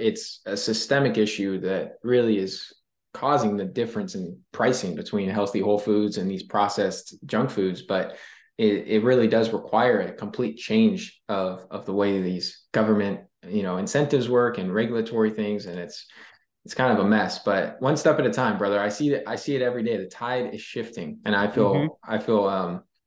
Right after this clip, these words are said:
Speaker 1: very optimistic about that. Uh,
Speaker 2: Yes.
Speaker 1: okay, so this might be, you might have just answered this with your, your book, The Food Fix, but what's a game-changing book you've read recently?
Speaker 2: Yeah,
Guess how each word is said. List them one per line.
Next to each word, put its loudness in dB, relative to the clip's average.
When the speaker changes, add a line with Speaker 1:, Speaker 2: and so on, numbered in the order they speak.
Speaker 1:
very 6
optimistic 0
about 0
that. -2
Uh, 4
Speaker 2:
Yes. 4
Speaker 1:
okay, 2
so 2
this 4
might -2
be, -2
you -10
might 0
have 2
just -4
answered -4
this -4
with -8
your, -6
your 0
book, 2
The -6
Food 2
Fix, 0
but 0
what's 4
a 4
game-changing 0
book -4
you've -8
read -2
recently? -12
Speaker 2:
Yeah, 2